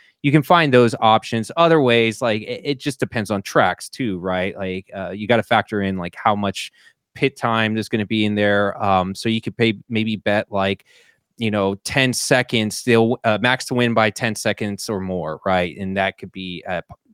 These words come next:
maybe positive odds, but there's definitely markets, um, and, and each book's gonna be different, right?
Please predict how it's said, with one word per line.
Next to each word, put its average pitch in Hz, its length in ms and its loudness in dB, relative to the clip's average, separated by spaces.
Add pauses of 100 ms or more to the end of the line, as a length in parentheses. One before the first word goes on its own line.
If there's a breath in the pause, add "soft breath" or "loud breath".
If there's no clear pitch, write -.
(120)
maybe 110 600 4
positive 80 500 -8
odds, 76 320 -6
but 92 260 -2 (560 loud breath)
there's 131 400 4
definitely 165 360 6
markets, 117 760 4
um, 98 540 4 (460)
and, 123 440 2
and - 80 -14
each 131 380 0
book's - 260 2
gonna 104 180 -2
be 90 160 -6
different, 92 320 -6
right? 92 300 -2